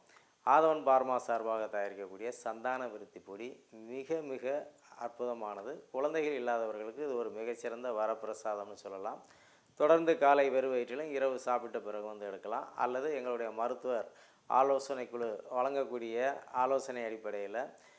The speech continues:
சந்தான விருத்தியோட இன்னும் சில மருந்துகள் இருக்கு. எம்ஸ்பெர்வோ, கவுண்ட் சிக்ஸ்டி ப்ளஸ், கவுண்ட் சிக்ஸ்டி ப்ளஸ் பவுடரு, நிலப்பனை கிருதம், ஆ, நிலப்பனை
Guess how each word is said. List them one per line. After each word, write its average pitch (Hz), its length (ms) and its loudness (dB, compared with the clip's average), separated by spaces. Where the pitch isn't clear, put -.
சந்தான 156 520 8
விருத்தியோட 151 380 2
இன்னும் 180 300 0
சில 151 140 4
மருந்துகள் 120 400 -2
இருக்கு. 95 300 -10
எம்ஸ்பெர்வோ, 98 580 -8
கவுண்ட் 123 300 0
சிக்ஸ்டி 110 300 -14
ப்ளஸ், 92 440 -10
கவுண்ட் 131 260 -2
சிக்ஸ்டி 131 340 -8
ப்ளஸ் 101 220 -10
பவுடரு, 101 520 -6
நிலப்பனை 139 680 4
கிருதம், 104 440 -8
ஆ, 123 280 4
நிலப்பனை 139 540 4